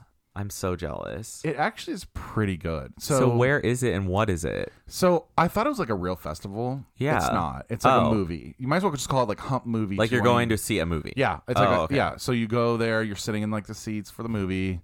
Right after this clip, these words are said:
Speaker 1: Oh.
Speaker 2: You can drink beer at the, one of the places here. So you're just sitting there,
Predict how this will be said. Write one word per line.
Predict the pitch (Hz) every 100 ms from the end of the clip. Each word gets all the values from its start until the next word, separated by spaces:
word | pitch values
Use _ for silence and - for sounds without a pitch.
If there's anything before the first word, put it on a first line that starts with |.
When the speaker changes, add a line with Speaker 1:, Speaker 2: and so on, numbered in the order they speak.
| _
Speaker 1:
Oh. | 117 135 -
Speaker 2:
You | 107
can | 92
drink | 92 90
beer | 92 90
at | 80 95
the, | 82 _ _ -
one | 107 110
of |
the | 90
places | 95 80 69
here. | 80 69 - - - -
So | 120
you're | 113
just | 123
sitting | - 113 107
there, | 98 98 92